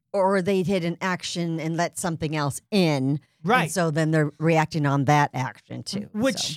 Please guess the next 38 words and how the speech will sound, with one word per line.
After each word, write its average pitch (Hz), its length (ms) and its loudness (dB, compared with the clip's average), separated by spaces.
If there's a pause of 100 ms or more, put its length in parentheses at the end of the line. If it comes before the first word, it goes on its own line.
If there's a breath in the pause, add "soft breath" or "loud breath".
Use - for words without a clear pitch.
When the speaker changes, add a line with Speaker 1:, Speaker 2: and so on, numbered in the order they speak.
Speaker 2:
which 196 240 0
comes 262 240 0
from 214 160 2
ano-, 233 160 0
another 233 280 2
concept 214 460 -2
I 180 100 0
talk 190 240 0
about 185 260 0
in 175 80 -4
our 170 140 -2
seminars 202 540 0
called, 196 440 0 (400 soft breath)
you 220 80 2
know, 185 160 2 (120)
'cause 233 120 -2
people 262 160 4
say, 180 240 -4 (260 soft breath)
"How 208 400 -2
could 208 280 -10
this 175 200 -4
happen? 160 440 -4
This 208 180 -4
guy 170 260 -2
was 147 160 -2
a 135 80 -6
nice 143 440 -4
guy. 131 440 -6
How 190 240 -2
did, 226 160 -4
could 196 140 -6
they 175 160 -2
go 170 320 0
and 143 160 -6
shoot?" - 440 -6 (280)
We 269 200 2
know 208 340 4
that, 185 120 -8